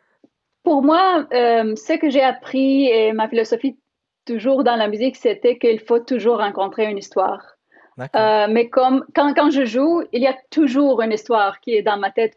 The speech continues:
Speaker 1: pour que je puisse jouer de, de première à la fin, euh,
Speaker 2: Mhm.
Speaker 1: et puis à, à rendre les gens convaincus.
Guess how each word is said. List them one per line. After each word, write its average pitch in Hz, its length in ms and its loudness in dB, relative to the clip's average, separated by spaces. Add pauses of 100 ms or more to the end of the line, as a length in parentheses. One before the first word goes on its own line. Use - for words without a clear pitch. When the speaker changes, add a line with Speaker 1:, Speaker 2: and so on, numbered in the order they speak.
(120)
Speaker 1:
pour 262 180 -2
que 269 140 -2
je 214 100 -2
puisse 240 560 -8
jouer 226 280 2
de, 202 300 2
de 196 100 -2
première 269 600 2
à 196 140 0
la 196 100 0
fin, 240 300 -4 (540)
euh, 123 80 -8
Speaker 2:
Mhm. 117 200 -14 (100)
Speaker 1:
et 208 100 -14
puis 220 260 -6
à, 196 300 -2
à 202 80 -2 (180)
rendre 220 160 -4
les 214 100 2
gens 220 260 -6
convaincus. 208 460 -10